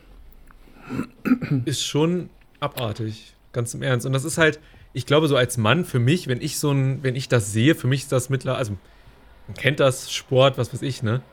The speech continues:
Aber, äh, ich glaube, das ist noch was ganz anderes, wenn du sowas halt vielleicht tagtäglich sogar bei dir landet,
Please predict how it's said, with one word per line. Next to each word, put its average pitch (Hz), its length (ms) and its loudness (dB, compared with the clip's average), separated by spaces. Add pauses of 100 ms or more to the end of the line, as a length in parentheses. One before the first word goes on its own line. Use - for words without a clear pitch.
(680)
Aber, 107 420 4
äh, 101 400 2 (800)
ich - 120 -10
glaube, 131 160 6
das 127 100 2
ist - 40 -4
noch 127 100 4
was 117 160 2
ganz 131 160 -2
anderes, 131 260 -2
wenn 127 80 2
du 127 60 0
sowas 120 260 4
halt 117 160 4 (160)
vielleicht 113 340 -2
tagtäglich 127 600 -2
sogar 107 180 0
bei 104 80 2
dir 104 380 -2 (400)
landet, 113 420 2